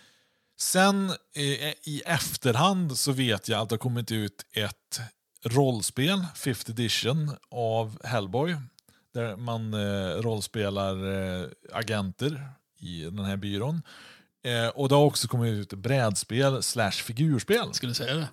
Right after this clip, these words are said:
Speaker 1: Ja.
Speaker 2: Från utgivet av Mantic Games.
Speaker 1: Ja, exakt.
Speaker 2: Ifall att man är nyfiken på det.
Speaker 1: Eh, det är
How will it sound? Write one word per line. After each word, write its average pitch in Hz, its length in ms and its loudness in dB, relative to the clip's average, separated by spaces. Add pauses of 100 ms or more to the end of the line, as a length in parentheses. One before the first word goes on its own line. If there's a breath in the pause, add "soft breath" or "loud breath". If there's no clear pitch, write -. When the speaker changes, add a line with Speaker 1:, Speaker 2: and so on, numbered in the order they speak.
Speaker 1:
Ja. - 180 -12
Speaker 2:
Från 151 260 8
utgivet 127 320 2
av 113 140 -8
Mantic 123 420 -6 (100)
Games. 156 460 -8 (200)
Speaker 1:
Ja, 139 220 -2 (180)
exakt. - 400 -8
Speaker 2:
Ifall 127 160 -8
att 117 60 -8
man 120 120 -12
är 120 40 -12
nyfiken 120 360 -14
på - 80 -18
det. - 80 -16 (720 loud breath)
Speaker 1:
Eh, 147 60 4
det 170 140 6
är 190 280 6